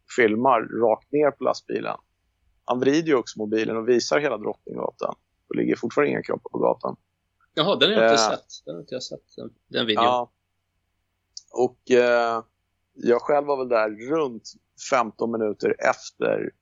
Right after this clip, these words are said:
Speaker 1: händelsen. Jag kan bara bekräfta att lastbilen stod i rutan och den var blå med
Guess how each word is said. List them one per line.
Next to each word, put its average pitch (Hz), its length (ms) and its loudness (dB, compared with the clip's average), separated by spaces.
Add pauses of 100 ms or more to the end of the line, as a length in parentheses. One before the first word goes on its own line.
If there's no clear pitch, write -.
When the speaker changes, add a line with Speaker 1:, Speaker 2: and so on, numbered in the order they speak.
(180)
Speaker 1:
händelsen. 104 640 -2
Jag 107 180 0
kan 127 140 -2
bara 110 100 4
bekräfta 110 500 -2
att 98 100 -8 (160)
lastbilen 107 400 -4
stod 113 300 -2
i 107 80 4
rutan 110 520 2
och 107 120 -2
den 101 180 -4
var 101 180 -4
blå 107 280 0
med 107 420 -4